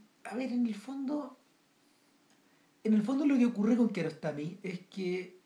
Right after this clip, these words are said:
la vida de él está dividida como en tres o en cuatro etapas,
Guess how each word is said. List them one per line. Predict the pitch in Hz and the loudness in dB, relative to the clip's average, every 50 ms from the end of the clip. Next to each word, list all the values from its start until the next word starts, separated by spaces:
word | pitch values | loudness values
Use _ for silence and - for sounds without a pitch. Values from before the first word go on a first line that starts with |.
| _ _ _ _ _ _ _ _ _ _ _ _ _ _ _ _ | _ _ _ _ _ _ _ _ _ _ _ _ _ _ _ _
la | - 185 180 185 | -6 -6 -4 -2
vida | 202 226 226 233 233 226 | 0 0 2 2 4 4
de | 226 226 240 | 4 4 4
él | 247 247 | 2 0
está | 233 - - 214 208 | 0 -2 -2 -2 0
dividida | 202 202 196 196 190 190 202 214 214 214 | 0 2 0 0 0 2 2 2 2 2
como | 202 190 175 165 | 0 -2 -4 -4
en | 165 - | -6 -6
tres | - 196 208 208 | -4 0 2 2
o | 220 220 | 2 2
en | 214 208 | 2 0
cuatro | - - 208 202 202 196 | -2 -2 -2 -2 -2 -2
etapas, | 190 180 165 151 - - - | -4 -2 -2 -4 -4 -6 -10